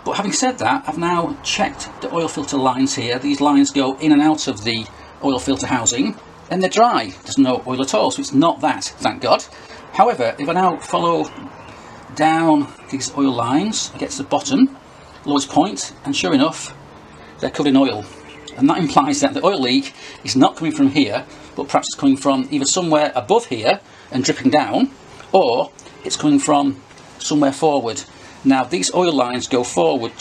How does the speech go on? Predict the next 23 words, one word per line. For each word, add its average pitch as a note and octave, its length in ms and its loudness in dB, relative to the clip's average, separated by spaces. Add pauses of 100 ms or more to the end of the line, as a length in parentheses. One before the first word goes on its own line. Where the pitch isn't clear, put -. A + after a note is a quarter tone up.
(100)
to C3 300 0 (500)
the A#2 80 -2
oil F3+ 160 4
pump, G#2 320 -4 (320)
which - 180 -4
is - 60 -10
behind C3 400 0
here. G#2+ 300 -2 (440)
So C#3+ 100 -4
I - 20 0
suspect - 340 0
I've C3 60 -8
got - 160 -2
to - 40 -2
take D#3+ 140 0
this C#3 120 -8
cover C3+ 260 0
off - 280 -4 (140)
and, D3 220 2
uh, D#3 240 4 (360)
investigate F3+ 420 0
some F#3+ 160 2
more. G3+ 260 2